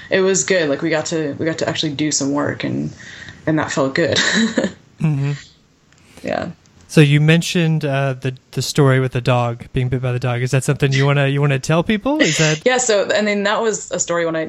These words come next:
Speaker 1: when I told it to other volunteers, I think it got, it, it was just kind of, it turns out to, it's just, like, a comedy of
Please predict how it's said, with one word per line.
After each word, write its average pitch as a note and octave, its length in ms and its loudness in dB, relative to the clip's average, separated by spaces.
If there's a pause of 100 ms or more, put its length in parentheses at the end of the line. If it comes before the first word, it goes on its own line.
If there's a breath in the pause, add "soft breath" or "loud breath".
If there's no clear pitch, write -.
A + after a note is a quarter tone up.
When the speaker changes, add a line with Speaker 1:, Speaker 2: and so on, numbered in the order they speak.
(100)
Speaker 1:
when D#3 120 -4
I - 80 -4
told F3+ 220 -2
it F3 80 -4
to - 120 -2
other D#3+ 180 0
volunteers, D#3 640 -2
I - 80 -4
think D#3+ 200 -2
it D#3+ 120 0
got, D#3+ 180 0
it, - 200 -2 (520 loud breath)
it F#3 100 2
was F#3+ 120 2
just G3 160 -2
kind - 160 0
of, F#3 60 2
it F3+ 40 -10
turns A#3 220 0
out G#3 140 0
to, - 80 -2
it's F#3 100 -4
just, - 140 -4
like, G3+ 100 -4
a F#3+ 60 -4
comedy E3 480 -4
of D#3 100 -6